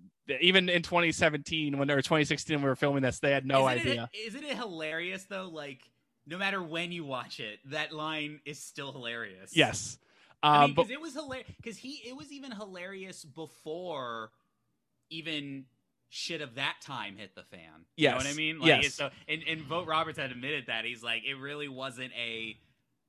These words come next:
Speaker 2: a, a cheeky reference to a modern day thing. It was just the notion of, like, that's, I bet that's what everybody thought back
Speaker 1: Mm-hmm.
Speaker 2: then." And
Speaker 1: Yeah.
Speaker 2: so that's
Speaker 1: Uh,
Speaker 2: what
Speaker 1: but we, we are introduced to John Goodman's character, who is desperately trying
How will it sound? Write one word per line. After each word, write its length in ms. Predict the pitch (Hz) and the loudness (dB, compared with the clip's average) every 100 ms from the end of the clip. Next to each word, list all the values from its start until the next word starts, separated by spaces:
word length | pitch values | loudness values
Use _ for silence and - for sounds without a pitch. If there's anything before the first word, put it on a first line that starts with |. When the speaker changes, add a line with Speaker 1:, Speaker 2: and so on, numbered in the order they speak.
| _ _ _ 123 | _ _ _ -10
Speaker 2:
a, 360 | 120 123 127 | -8 -8 -10
a 40 | 123 | -10
cheeky 520 | - - 151 139 131 | -8 -10 -10 -10 -10
reference 520 | 120 131 131 123 113 | -4 -4 -4 -10 -10
to 140 | 127 120 | -12 -12
a 60 | |
modern 440 | 113 117 117 117 113 | -10 -8 -6 -8 -4
day 240 | 110 107 | -4 -4
thing. 360 | 113 120 113 101 | -6 -8 -8 -10
It 100 | 104 | -12
was 160 | 101 | -12
just 300 | 104 104 - | -12 -14 -14
the 80 | 113 | -18
notion 500 | 104 107 101 - 104 | -14 -14 -12 -14 -14
of, 200 | 101 95 | -14 -14
like, 400 | 98 95 92 - _ _ _ - | -14 -12 -14 -18 _ _ _ -10
that's, 200 | 107 127 | -8 -8
I 40 | |
bet 200 | 113 110 | -10 -10
that's 180 | 113 107 | -8 -10
what 120 | 107 | -10
everybody 420 | 110 110 95 90 90 | -12 -10 -14 -14 -14
thought 280 | 110 90 90 _ | -14 -12 -14 _
back 200 | 98 131 | -12 -4
Speaker 1:
Mm-hmm. 80 | 135 107 | -2 -2
Speaker 2:
then." 300 | 87 87 90 | -4 -10 -12
And 100 | 139 | -2
Speaker 1:
Yeah. 140 | 120 | -2
Speaker 2:
so 160 | 101 92 87 - _ - - | -2 -10 -20 -20 _ -20 -20
that's 120 | 107 | 2
Speaker 1:
Uh, 140 | 151 147 | 10 10
Speaker 2:
what 80 | 147 | 10
Speaker 1:
but 140 | 160 | 8
we, 160 | 170 170 | 8 10
we 160 | 170 | 12
are 100 | 170 | 12
introduced 480 | 180 190 180 175 - | 12 10 10 8 8
to 180 | 160 151 | 10 10
John 300 | 147 151 151 | 12 10 10
Goodman's 420 | 156 151 143 139 | 6 6 4 0
character, 720 | - 202 208 196 196 190 180 | 6 8 10 8 6 8 8
who 360 | 160 156 151 143 | 6 6 6 6
is 180 | 139 131 | 6 8
desperately 540 | 160 160 165 143 151 | 8 8 2 -2 -2
trying 640 | 139 151 139 139 139 139 | 0 2 4 4 2 -2